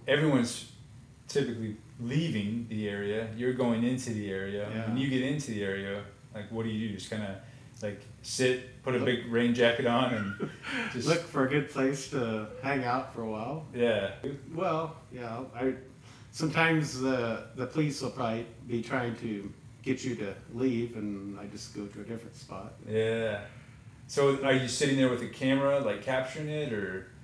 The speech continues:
Speaker 2: Yeah, well, the Hurricane Irma, I was, like, in a motel room, so I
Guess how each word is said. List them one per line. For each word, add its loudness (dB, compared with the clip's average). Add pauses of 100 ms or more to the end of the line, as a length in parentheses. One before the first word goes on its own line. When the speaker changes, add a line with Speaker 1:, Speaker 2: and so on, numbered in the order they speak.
Speaker 2:
Yeah, 0 (120)
well, 6
the 6 (160)
Hurricane 2
Irma, 2
I -2
was, 0
like, 2
in 0
a 4
motel 4
room, 0
so -6
I -8